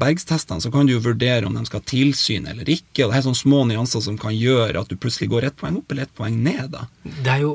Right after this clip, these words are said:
Speaker 2: målefeil i alle disse instrumentene man bruker.
Speaker 1: Yes.
Speaker 2: Sånn som en del av disse selvstandardiserte testene har jo, eh, relativt store målefeil.
Speaker 1: Ja. Og, og, og ett poeng er, da kan vi vel så, så,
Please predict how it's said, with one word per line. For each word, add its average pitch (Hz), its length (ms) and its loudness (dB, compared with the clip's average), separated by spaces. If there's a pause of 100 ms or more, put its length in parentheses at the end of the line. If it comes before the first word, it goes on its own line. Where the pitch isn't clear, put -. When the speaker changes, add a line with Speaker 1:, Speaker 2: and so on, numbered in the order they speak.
Speaker 2:
målefeil 151 600 2 (100)
i 127 160 0
alle 131 240 -2
disse 113 300 0 (100)
instrumentene 120 600 -2
man 151 80 -2
bruker. 175 260 2
Speaker 1:
Yes. - 220 -2 (180)
Speaker 2:
Sånn 175 240 -2
som 170 160 -2
en 165 80 0
del 123 220 0
av 147 80 0
disse 135 240 -2 (340)
selvstandardiserte 131 1300 -4
testene 165 400 -2 (480)
har 120 160 0
jo, 147 100 4 (360)
eh, 143 340 0
relativt 135 480 -4
store 120 640 -2
målefeil. 120 600 -6
Speaker 1:
Ja. 120 160 0 (540)
Og, 139 160 -2
og, 139 160 4 (140)
og - 100 -8
ett - 240 0
poeng 123 400 0
er, 120 200 0
da 104 80 -4
kan 147 120 2
vi 139 80 4
vel 135 400 2
så, 85 220 -4 (100)
så, - 340 -4